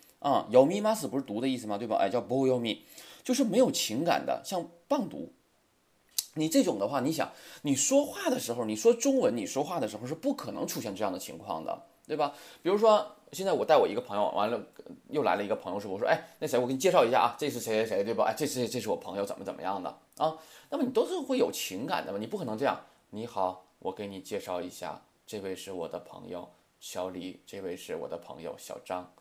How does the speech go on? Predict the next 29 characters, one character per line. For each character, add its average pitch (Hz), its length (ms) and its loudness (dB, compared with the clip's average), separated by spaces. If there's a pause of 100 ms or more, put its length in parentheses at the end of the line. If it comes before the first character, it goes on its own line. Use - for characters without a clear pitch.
(240)
不 160 80 -4
可 135 80 -4
能 104 100 -4
这 104 120 -4
样 101 160 -2
吧？ 82 240 -2 (400)
所 - 100 -8
以 170 40 -6
说 196 100 -4
你 113 260 -6 (560)
不 254 200 0
能 117 340 -4 (280)
像 - 300 2
播 214 320 4
音 208 240 0
一 143 160 -4
样 113 180 0
的 - 80 -6
读 95 200 -10
课 135 180 -4
文， - 380 -6 (600)
那 247 100 2
样 208 140 2
的 110 100 2
话 120 180 0
不 104 360 -8
叫 214 200 10
绘 151 420 -4
画， 104 440 -6